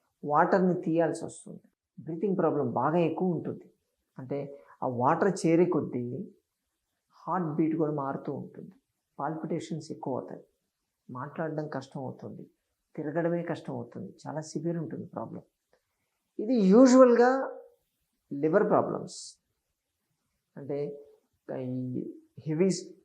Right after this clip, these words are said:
డ్రింకింగ్ హ్యాబిట్ ఉన్నవాళ్ళు, ఆల్కహాల్, మద్యపానం కొన్ని సంవత్సరాల తరబడి చేసి ఆ లివర్‌ని డ్యామేజ్ చేసుకుంటారు. అది కాస్త cirrhosis of liver,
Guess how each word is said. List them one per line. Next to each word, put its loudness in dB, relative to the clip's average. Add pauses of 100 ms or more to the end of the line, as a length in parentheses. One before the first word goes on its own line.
(580)
డ్రింకింగ్ -4 (320)
హ్యాబిట్ -4
ఉన్నవాళ్ళు, -4 (220)
ఆల్కహాల్, -4
మద్యపానం -2 (840)
కొన్ని -10
సంవత్సరాల 4
తరబడి 4
చేసి 0 (500)
ఆ -4
లివర్‌ని 4
డ్యామేజ్ 2
చేసుకుంటారు. -10 (1120)
అది -16
కాస్త -2 (480)
cirrhosis 8
of -2
liver, 0